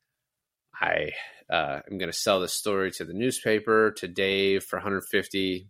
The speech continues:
but I want twenty million from you." Um, and just the dialogue, you know, for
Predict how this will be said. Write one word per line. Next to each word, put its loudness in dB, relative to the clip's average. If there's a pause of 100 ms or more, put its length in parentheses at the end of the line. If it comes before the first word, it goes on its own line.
but 6
I 2
want -2
twenty 2
million 2
from -6
you." 4 (640)
Um, 0 (360)
and -10
just -8
the -8
dialogue, 0
you -4
know, -4
for -12